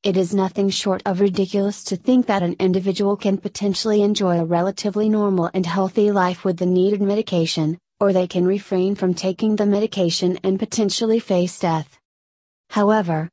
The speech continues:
that is the reality for many individuals who are taking prescription medications and purchasing those medications in the United States.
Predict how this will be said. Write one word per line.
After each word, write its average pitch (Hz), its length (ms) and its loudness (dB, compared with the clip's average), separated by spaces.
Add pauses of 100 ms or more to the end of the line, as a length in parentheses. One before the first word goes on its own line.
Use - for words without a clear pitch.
(180)
that 180 180 -4
is 220 140 -6
the 220 100 -2
reality 175 500 0
for 202 200 -2
many 214 380 2
individuals 190 760 0
who 190 140 -2
are 180 80 0
taking 196 440 -2
prescription 208 680 -2
medications 190 840 0
and 185 200 -2
purchasing 180 560 -2
those 180 240 0
medications 196 800 0
in 185 180 -2
the 175 60 2
United 160 480 -2
States. 156 520 -6